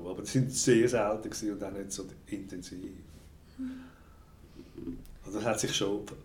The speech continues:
Speaker 1: eindeutig verändert.
Speaker 2: Würdest du sagen, du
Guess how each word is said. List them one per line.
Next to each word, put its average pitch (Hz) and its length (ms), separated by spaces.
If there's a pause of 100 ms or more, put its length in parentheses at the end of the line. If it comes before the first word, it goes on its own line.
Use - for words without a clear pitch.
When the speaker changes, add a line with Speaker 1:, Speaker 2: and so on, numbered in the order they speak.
Speaker 1:
eindeutig 98 680 (260)
verändert. 87 560 (1500)
Speaker 2:
Würdest 285 260
du 294 80
sagen, 277 380
du 254 340